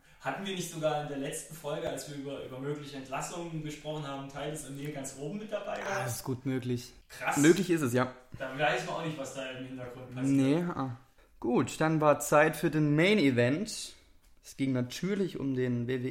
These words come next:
Speaker 2: E Champion-Titel. Da haben wir uns, glaub ich, alle drauf gefreut. Ro-, Roman Reigns gegen Seth Rollins. Die große Rückkehr. War ein guter Main Event.
Speaker 1: Ja, die erste Hälfte war ein bisschen lahm, fand ich.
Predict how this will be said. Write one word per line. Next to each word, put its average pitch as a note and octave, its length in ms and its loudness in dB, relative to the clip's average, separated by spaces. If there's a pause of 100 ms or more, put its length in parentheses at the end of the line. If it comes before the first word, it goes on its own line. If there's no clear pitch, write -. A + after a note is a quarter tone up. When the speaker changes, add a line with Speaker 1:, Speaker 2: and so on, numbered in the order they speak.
(100)
Speaker 2:
E B2 80 -6
Champion-Titel. C#3+ 680 -2 (920)
Da C3 100 -4
haben C#3 140 6
wir D3+ 60 6
uns, C#3+ 100 0
glaub C#3 160 2
ich, - 180 -4
alle B2+ 220 4
drauf B2 340 2
gefreut. - 960 -4
Ro-, C3 460 4
Roman E3+ 460 4
Reigns D3 480 4
gegen B2 340 0
Seth B2 520 -4
Rollins. - 640 -10 (600)
Die B2+ 80 -2
große D3 460 2
Rückkehr. C3 380 -4 (400)
War B2 140 2
ein A#2+ 80 2
guter G3 240 0
Main F#3+ 180 2
Event. G#2 320 0 (220)
Speaker 1:
Ja, - 180 2 (600)
die G3 120 -8
erste - 260 0
Hälfte F3+ 260 -2
war E3 120 0
ein D#3+ 60 0
bisschen C#3+ 280 -4
lahm, - 360 -2 (140)
fand - 560 -4
ich. A3 260 -12